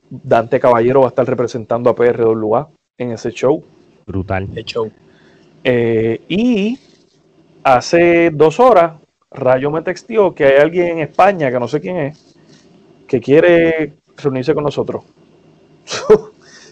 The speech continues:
Speaker 1: Te puedo, mira, te puedo leer el texto, mano, porque lo tengo aquí y dice:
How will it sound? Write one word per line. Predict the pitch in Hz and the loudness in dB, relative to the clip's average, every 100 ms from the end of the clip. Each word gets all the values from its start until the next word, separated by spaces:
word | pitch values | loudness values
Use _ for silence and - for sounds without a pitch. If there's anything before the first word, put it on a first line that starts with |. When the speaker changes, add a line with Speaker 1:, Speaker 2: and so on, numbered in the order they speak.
| _ | _
Speaker 1:
Te | 156 | 0
puedo, | 151 196 214 | 2 2 2
mira, | 180 175 | 0 2
te | 143 | 0
puedo | 160 | -2
leer | 202 240 | -2 -2
el | 247 - | -2 -2
texto, | 143 - 139 | -6 -4 -2
mano, | 127 139 | 0 0
porque | 127 120 123 123 - - - _ _ _ | -2 -2 -2 -2 -10 -20 -20 _ _ _
lo | - 135 | -2 0
tengo | 143 185 | 2 2
aquí | 220 220 180 143 143 _ _ _ _ _ _ _ _ | 0 0 -2 -4 -6 _ _ _ _ _ _ _ _
y | 143 139 139 135 135 131 131 - _ _ _ - | -4 -2 0 0 0 -2 -4 -8 _ _ _ -16
dice: | 135 160 190 - 202 202 202 208 | -6 -4 -4 -4 0 0 0 -2